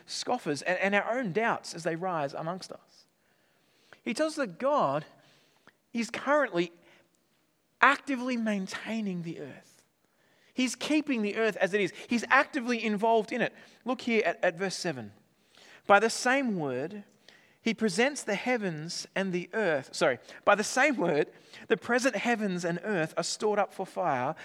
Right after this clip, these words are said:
being kept for the day of judgment and destruction of the ungodly." What he's saying is that this world isn't just hurtling along round and round. Sun comes up, sun goes down, sun comes up, all by itself without purpose and function.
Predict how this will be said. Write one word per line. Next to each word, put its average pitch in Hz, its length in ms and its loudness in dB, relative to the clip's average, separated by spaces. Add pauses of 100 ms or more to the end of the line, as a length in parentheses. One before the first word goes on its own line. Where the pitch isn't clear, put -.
(160)
being 220 300 0
kept - 720 -4 (560)
for 190 140 -4
the 185 100 2
day 185 260 4
of 175 120 -2
judgment 170 480 0
and 160 120 -4
destruction 156 640 -8
of 127 80 -8
the 143 80 -6
ungodly." 160 540 -10 (2000)
What 285 80 -4
he's 330 120 -2
saying 262 240 0
is 170 80 0
that 180 200 -4
this 311 220 -2
world 202 400 0
isn't 277 300 -8
just - 200 -10 (220)
hurtling 202 440 -2
along 175 440 -2
round 196 240 0
and 170 160 -6
round. 180 260 -2 (140)
Sun 208 220 0
comes 196 200 -2
up, 190 200 0
sun 202 200 -4
goes 196 160 -2
down, 180 280 -2
sun 190 200 -4
comes 190 220 -4
up, 190 160 2 (220)
all 208 220 4
by 202 240 6
itself 202 420 0
without 202 260 2 (200)
purpose 214 340 -2
and 196 120 -10
function. 156 520 -8